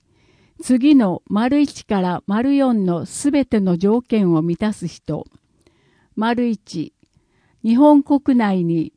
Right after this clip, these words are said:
住所を有する六十歳以上、六十五歳未満の人。丸二、老齢基礎年金の繰り上げ支給を受けていない人。丸三、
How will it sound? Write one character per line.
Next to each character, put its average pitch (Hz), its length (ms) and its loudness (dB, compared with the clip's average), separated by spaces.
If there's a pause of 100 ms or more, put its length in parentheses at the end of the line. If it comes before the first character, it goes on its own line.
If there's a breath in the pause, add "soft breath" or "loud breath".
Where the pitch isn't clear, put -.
(120)
住 262 300 2
所 208 240 0
を 175 100 2
有 202 220 2
す 214 220 -4
る 175 260 -6 (300 soft breath)
六 214 320 2
十 285 140 4
歳 262 420 -2
以 226 40 -2
上、 180 360 -4 (420 soft breath)
六 233 300 2
十 269 260 0
五 262 160 -2
歳 262 280 -2
未 254 180 2
満 220 280 0
の 156 120 0
人。 - 400 -10 (840)
丸 240 300 2
二、 240 300 2 (540 soft breath)
老 277 260 2
齢 269 240 2
基 - 80 -18
礎 277 220 0
年 269 260 2
金 175 380 -2
の 160 240 -4 (200)
繰 226 120 -4
り 269 160 2
上 277 100 0
げ 262 140 0
支 - 200 -10
給 226 220 0
を 165 340 2
受 233 200 -2
け 233 40 -2
て 240 160 2
い 220 120 0
な 208 160 0
い 147 80 0
人。 - 400 -12 (1120)
丸 233 260 -2
三、 208 400 -6